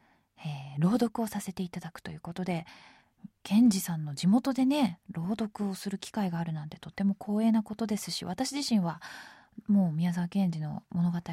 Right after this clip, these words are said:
の大ファンなので、ああ、あれも読みたいな、これもいいな、なんていろいろ考えたんですが、ぜひ、まあ、暑い中だとは思いますけれども、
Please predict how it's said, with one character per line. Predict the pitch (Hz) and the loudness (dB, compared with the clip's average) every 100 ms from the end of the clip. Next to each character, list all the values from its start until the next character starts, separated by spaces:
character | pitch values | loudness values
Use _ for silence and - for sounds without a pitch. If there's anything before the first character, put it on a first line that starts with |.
| 156 | -8
の | 151 | -4
大 | 180 233 | 0 0
フ | 269 | 2
ァ | 262 | 4
ン | |
な | 208 | 4
の | 165 | 2
で、 | 180 196 175 - - _ 220 | 0 -2 -2 -16 -20 _ -4
あ | 226 214 | 0 2
あ、 | |
あ | 220 | 2
れ | |
も | 262 | 4
読 | 262 262 | 4 2
み | 262 | 0
た | 269 | 0
い | 254 | 2
な、 | 240 233 220 | 4 4 0
こ | 233 | 0
れ | 247 | 0
も | 269 | 0
い | 285 | 2
い | |
な、 | 269 254 233 | 4 6 6
な | 190 | 4
ん | |
て | 185 175 | -2 -4
い | 180 | -4
ろ | |
い | 196 | -4
ろ | |
考 | - 202 202 | -2 2 2
え | 196 | 2
た | 180 | -2
ん | 170 | -6
で | 170 | -6
す | - | -6
が、 | 180 - - - - | -6 -6 -8 -18 -4
ぜ | - 302 | 0 2
ひ、 | 214 - | 0 0
ま | 226 220 | 2 2
あ、 | |
暑 | 208 269 | 0 0
い | 240 202 _ | 0 -2 _
中 | - 226 214 | 2 2 2
だ | 196 | -4
と | - | -4
は | 175 170 | -2 2
思 | 226 | 4
い | 320 | 2
ま | 359 | -2
す | - | -4
け | 277 | -4
れ | 214 | 0
ど | 190 | 2
も、 | 180 | 0